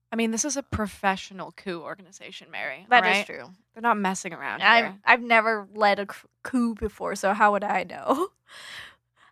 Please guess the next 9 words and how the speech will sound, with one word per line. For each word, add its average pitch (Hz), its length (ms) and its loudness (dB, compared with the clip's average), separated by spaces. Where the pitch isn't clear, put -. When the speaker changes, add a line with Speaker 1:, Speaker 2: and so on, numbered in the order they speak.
Speaker 2:
Um, 254 480 10
so 294 320 6
she 320 240 0
tells 330 460 8
him 381 160 0
that 302 180 6
she's 277 200 -6
gonna 254 220 8
meet, 233 340 -4